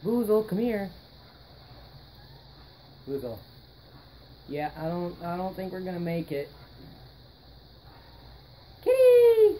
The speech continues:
Yeah,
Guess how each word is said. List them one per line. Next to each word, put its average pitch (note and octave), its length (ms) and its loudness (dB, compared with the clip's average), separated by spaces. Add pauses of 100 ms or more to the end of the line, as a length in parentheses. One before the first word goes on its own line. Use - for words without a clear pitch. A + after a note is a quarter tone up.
(4000)
Yeah, C#3+ 100 -12